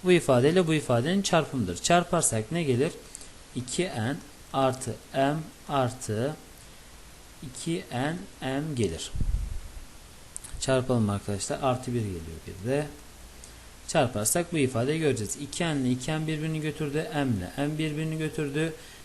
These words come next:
Ne kalacak arkadaşlar? Bir eşittir iki N M artı bir. E, birler de birbirini götürdü. İki N M ne oldu arkadaşlar? M çarpı N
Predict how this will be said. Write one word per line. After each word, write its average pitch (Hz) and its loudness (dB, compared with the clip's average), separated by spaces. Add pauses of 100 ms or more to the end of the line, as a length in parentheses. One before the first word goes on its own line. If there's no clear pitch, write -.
(120)
Ne 170 2
kalacak 127 2
arkadaşlar? 117 -4
Bir 135 0
eşittir 127 -2 (140)
iki 143 -6 (160)
N 110 -2 (200)
M 139 0 (800)
artı 117 -2
bir. 98 -2 (100)
E, 104 -2
birler 117 4
de 185 4
birbirini 143 0
götürdü. 127 2 (420)
İki - -4
N 151 0
M 143 0
ne 160 -2
oldu 160 0
arkadaşlar? 123 -2
M 127 -4 (540)
çarpı 110 -8 (120)
N 123 -2